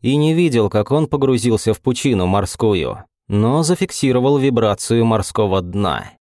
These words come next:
Сейчас для спасения отряда имела значение каждая секунда.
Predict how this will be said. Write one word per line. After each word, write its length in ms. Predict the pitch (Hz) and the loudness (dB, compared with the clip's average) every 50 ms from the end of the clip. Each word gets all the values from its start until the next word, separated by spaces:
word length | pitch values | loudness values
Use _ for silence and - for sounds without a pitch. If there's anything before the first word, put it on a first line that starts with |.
| _ _ _ | _ _ _
Сейчас 720 | - - 120 117 113 107 - - 139 143 143 123 101 85 | -4 0 0 0 2 0 0 0 2 2 2 2 0 0
для 200 | 107 110 117 123 | 0 0 0 0
спасения 560 | - - 135 123 - - 139 135 131 127 123 | 0 0 -2 -2 0 0 0 2 2 0 0
отряда 500 | 120 - 127 135 139 139 131 131 117 113 | 0 0 2 2 2 2 2 2 2 2
имела 300 | 117 127 131 131 127 120 | 2 2 2 2 0 0
значение 560 | 95 123 127 120 - 139 143 143 143 135 135 | 0 0 -2 0 0 0 0 2 2 0 0
каждая 420 | 127 - 135 131 110 117 131 131 120 | 0 0 0 0 2 2 0 0 0
секунда. 720 | - - 131 123 - 147 151 147 127 113 95 95 76 - | 0 -2 -4 -2 0 0 2 2 0 0 0 -2 -4 -6